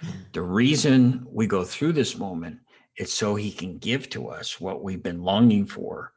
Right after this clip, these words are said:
Speaker 2: more of him, as we seek to,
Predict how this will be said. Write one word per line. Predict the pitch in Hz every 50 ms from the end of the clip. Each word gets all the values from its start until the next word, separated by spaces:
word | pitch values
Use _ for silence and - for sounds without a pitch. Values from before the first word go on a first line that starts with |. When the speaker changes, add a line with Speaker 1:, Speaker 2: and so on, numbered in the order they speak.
| _ _ _ _ _ _
Speaker 2:
more | - 82 95 101 107 110 110 110
of | 104 101
him, | - - - 143 131 107 85 82 85 87 87 - - _ _ _ _ _ _ _ _ _ _ _ _ _ _ -
as | - 92 92 90 95
we | 95 95
seek | - - - 110 107 98 - - -
to, | - -